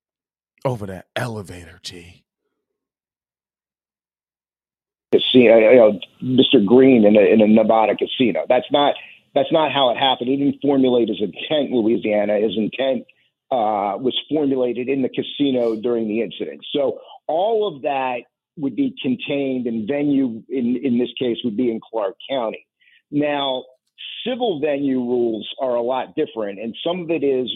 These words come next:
Speaker 2: wherever you can find the, the defendant. And I think Tony Buzbee thought he was going to find a very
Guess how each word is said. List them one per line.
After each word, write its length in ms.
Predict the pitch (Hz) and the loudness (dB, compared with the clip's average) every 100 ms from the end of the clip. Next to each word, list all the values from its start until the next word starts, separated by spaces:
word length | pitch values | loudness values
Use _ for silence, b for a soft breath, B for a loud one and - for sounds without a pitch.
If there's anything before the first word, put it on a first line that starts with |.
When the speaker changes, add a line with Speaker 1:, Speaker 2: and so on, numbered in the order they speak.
| 113 | -4
Speaker 2:
wherever 380 | 127 143 151 143 | -2 0 0 -2
you 160 | 143 | -2
can 200 | - 117 - | -2 -6 -4
find 360 | 127 127 123 | -4 -2 -2
the, 60 | 113 98 101 | -4 -6 -8
the 80 | 101 | -6
defendant. 600 | 107 - 143 123 90 - _ - | -6 -6 -4 -4 -8 -20 _ -6
And 160 | 127 123 | -4 -2
I 180 | 123 - - | -4 -8 -8
think 260 | 190 180 - - b b b _ - | -4 -4 -6 -18 b b b _ -10
Tony 300 | 170 170 151 | -6 -4 -6
Buzbee 640 | 117 135 151 113 107 120 - | -4 -4 -4 -6 -8 -8 -4
thought 280 | 120 120 110 | -2 -2 -4
he 120 | 131 | -6
was 160 | 117 117 | -8 -4
going 220 | 131 123 | -4 -2
to 60 | 113 - | -4 -6
find 400 | 127 131 123 117 | -6 -2 -2 -2
a 120 | 110 | -2
very 360 | 104 131 131 117 | -2 0 -2 -4